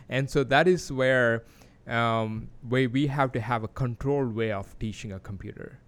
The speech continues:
And that's the first pe-, uh, that's critical when it comes to machine learning, is that you need to teach in a way that, uh, it's more accurate,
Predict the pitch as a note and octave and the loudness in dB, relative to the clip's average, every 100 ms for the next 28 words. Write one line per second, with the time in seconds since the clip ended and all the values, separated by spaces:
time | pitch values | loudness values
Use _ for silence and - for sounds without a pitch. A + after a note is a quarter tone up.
0 | - A#2 A2 B2+ D3 - B2+ - G3 - | -6 -4 0 0 0 -6 -6 -4 -4 -6
1 | - D3+ - - - A#2 A2 G#2 - - | -8 -10 -10 -14 -10 -6 -6 -8 -16 -20
2 | - - A#2+ B2 - D#3+ D#3 - G#2 - | -20 -8 -6 -6 -4 -4 -2 -4 -8 -8
3 | - A2+ A2+ - A2 G#2+ A2+ G#2 - A2 | -8 -8 -10 -10 -8 -8 -8 -8 -8 -8
4 | A#2 B2 G#2 A2 - A2+ A2+ - - - | -6 -6 -8 -10 -8 -10 -10 -14 -20 -20
5 | - - - A#2+ D3 D#3+ C#3+ - - C3 | -20 -20 -6 -2 -2 -2 -6 -6 -4 -2
6 | B2 - - - A#2 A2 G2+ G#2 A#2 A2+ | -4 -6 -14 -12 -8 -6 -4 -2 0 0
7 | G#2+ G#2 G#2 - A2 G#2 G2+ A#2+ - F3 | 0 -4 -6 -10 -8 -6 -8 -12 -14 -6
8 | A#2 G2+ G2+ - - - | -4 -4 -6 -10 -16 -16